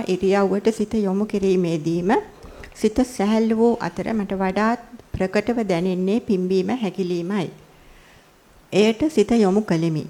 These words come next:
පිම්බීම හැකිලීම ලෙස මෙනෙහි කළෙමි. පිම්බීමේ ක්‍රියාවලියේදී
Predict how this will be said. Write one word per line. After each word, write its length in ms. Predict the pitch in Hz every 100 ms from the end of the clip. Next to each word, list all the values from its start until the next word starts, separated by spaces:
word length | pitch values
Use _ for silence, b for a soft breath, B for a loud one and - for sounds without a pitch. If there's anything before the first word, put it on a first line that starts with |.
| -
පිම්බීම 540 | - 208 214 214 247 254
හැකිලීම 520 | 311 202 190 196 214
ලෙස 300 | 214 180 180 226 302 -
මෙනෙහි 360 | 180 185 208 196
කළෙමි. 420 | 190 143 143 - - - - B B B B B -
පිම්බීමේ 580 | 220 226 233 247 277 190
ක්‍රියාවලියේදී 1000 | - 208 190 202 196 185 175 180 180